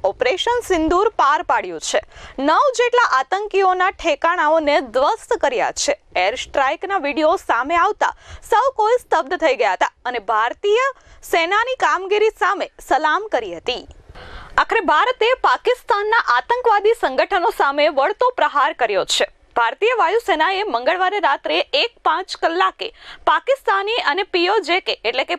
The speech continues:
પાકિસ્તાન અધિકૃત કાશ્મીરમાં હવાઈ હુમલો કર્યો હતો.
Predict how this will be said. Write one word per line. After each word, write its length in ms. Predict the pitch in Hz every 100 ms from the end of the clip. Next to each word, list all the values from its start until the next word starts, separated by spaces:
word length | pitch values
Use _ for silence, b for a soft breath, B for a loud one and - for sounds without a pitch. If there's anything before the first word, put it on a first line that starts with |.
| 269
પાકિસ્તાન 640 | 262 - 415 392 403 480 240
અધિકૃત 420 | 320 - 403 381 294
કાશ્મીરમાં 720 | 254 - 359 427 370 302 339
હવાઈ 280 | 226 240 330 349
હુમલો 300 | 349 359 392 -
કર્યો 240 | 233 175
હતો. 120 | 156